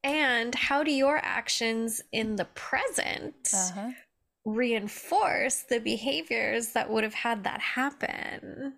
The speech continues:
Speaker 2: Hmm. I wonder what kind of work would have to be done in order to lift said curse.
Speaker 1: <laughs>
Speaker 2: I feel like that's a great point.
Speaker 1: <laughs>
Speaker 2: And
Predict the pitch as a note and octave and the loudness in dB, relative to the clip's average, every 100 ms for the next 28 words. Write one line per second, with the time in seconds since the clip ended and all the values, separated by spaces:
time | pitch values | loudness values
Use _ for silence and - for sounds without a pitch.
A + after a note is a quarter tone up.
0 | _ - C#4 A3+ G3+ G3 G3 _ _ _ | _ 2 2 2 0 -4 -8 _ _ _
1 | _ _ - A3 D4+ E4+ D4+ C4+ - A#3 | _ _ -2 2 4 4 4 4 4 4
2 | A3+ F3 F#3+ A3 - F3+ F3+ F3 F3 D#3+ | 4 4 6 6 2 2 2 0 -4 -6
3 | - F3 E3 D#3+ E3+ F3+ - D3 C3 F#3 | 2 2 4 2 2 2 0 -4 0 2
4 | F#3+ - - - F3 C#3+ - - F#3+ - | 2 -2 -4 0 2 0 -2 0 0 0
5 | E3+ - - - A#3+ - - E4+ - - | -2 -4 -4 -8 -14 -14 -6 -6 -4 -6
6 | E4+ - _ _ _ _ _ _ _ - | -6 -8 _ _ _ _ _ _ _ 0
7 | C#4 E4 D4+ E4 D4+ G3 F3 - F3 - | 2 2 4 6 8 8 6 4 4 4
8 | E3+ D3 D#3 E3 - - E3 - - - | 0 2 4 2 -2 -2 -2 -2 -4 -6
9 | - _ _ _ _ _ _ - D4+ D4+ | -8 _ _ _ _ _ _ 0 2 2
10 | C#4+ - E4 - A3+ F#3 F3 F3 E3+ E3+ | 0 0 0 2 4 6 6 6 4 2